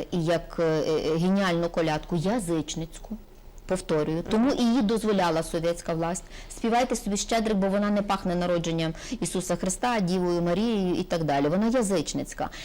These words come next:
А це ще раз свідчить про синтез язичництва і християнства, і абсурдно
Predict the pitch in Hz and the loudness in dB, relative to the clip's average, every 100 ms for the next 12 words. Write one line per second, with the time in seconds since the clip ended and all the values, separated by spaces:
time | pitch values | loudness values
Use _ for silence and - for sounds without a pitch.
0 | - - 190 - 226 - - 226 226 - | -10 -4 -4 0 -2 -2 -2 0 0 -2
1 | 220 208 - 202 196 214 214 226 - 185 | -4 -4 -4 -4 -2 -2 0 -2 -2 0
2 | 190 196 190 - 165 175 165 - 160 160 | -2 0 -4 -2 -4 -2 -4 -4 0 0
3 | 180 - 202 220 - 196 - - - 233 | -2 -4 -2 -2 -2 -6 -4 -4 0 2
4 | 170 156 160 | 2 0 -2